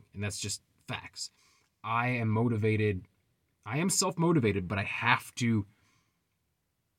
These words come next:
put it out there. I have to make it official. I have to write it down. I have to make it a goal. And so I found twenty twenty was my most productive year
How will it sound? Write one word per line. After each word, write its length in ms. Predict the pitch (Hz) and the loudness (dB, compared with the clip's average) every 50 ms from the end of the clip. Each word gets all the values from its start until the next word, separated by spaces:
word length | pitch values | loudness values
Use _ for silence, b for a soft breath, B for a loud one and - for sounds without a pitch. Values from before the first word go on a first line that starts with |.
| _ _ _ _ _ _ _ | _ _ _ _ _ _ _
put 220 | - - 135 135 123 | -12 -6 -4 -2 -2
it 80 | 107 | 0
out 200 | 110 107 107 - | 0 0 -2 -2
there. 220 | - - - - _ _ _ _ _ _ | -4 -12 -20 -20 _ _ _ _ _ _
I 120 | 98 98 | -12 -10
have 440 | - - - 110 107 104 - - - | -8 -4 -2 0 0 0 -2 -6 -12
to 360 | - - 113 107 104 101 90 - _ _ _ _ _ _ _ _ _ - | -8 -4 -2 -2 -2 -2 -2 -6 _ _ _ _ _ _ _ _ _ -8
make 240 | 104 117 117 107 | -6 -6 -4 -4
it 80 | 117 107 | -4 -4
official. 440 | 104 - 117 107 - - 78 76 - | -4 -4 -4 -4 -4 -6 -8 -10 -10
I 80 | - 95 | -8 -8
have 300 | 92 101 107 107 107 - | -4 -2 -2 -2 -2 -2
to 100 | 117 107 | -4 -2
write 260 | 101 104 107 110 104 | 0 2 2 2 2
it 140 | 104 - 85 | 0 0 0
down. 260 | 104 104 98 90 90 | -2 -2 -2 -2 -6
I 60 | 87 | -8
have 240 | 90 - 98 95 - | -8 -8 -8 -8 -8
to 80 | - 90 | -10 -6
make 220 | 92 104 98 - | -6 -6 -6 -6
it 60 | 90 | -8
a 40 | 90 | -10
goal. 320 | 85 - 92 87 87 82 b b b b b b b b | -8 -6 -4 -4 -6 -6 b b b b b b b b
And 160 | 101 101 98 - | -10 -8 -6 -4
so 320 | 120 113 110 107 101 101 b b b b b b b b - | -2 0 0 0 0 -2 b b b b b b b b -12
I 100 | 110 107 | -8 -4
found 400 | - 143 139 139 127 131 - - | 0 2 4 4 4 2 0 -2
twenty 240 | - 196 220 226 202 | -2 2 4 4 4
twenty 380 | - - 175 175 160 139 123 | 4 2 4 6 6 6 6
was 420 | 110 101 110 117 113 113 101 98 - | 4 4 2 2 2 2 0 -2 -4
my 160 | 113 110 104 | -4 -2 0
most 280 | 107 113 127 127 - - | 0 2 2 0 0 -4
productive 480 | - 117 113 156 151 - - 143 120 | -6 -2 0 0 0 2 0 0 2
year 280 | 120 120 117 113 104 | 2 2 4 2 2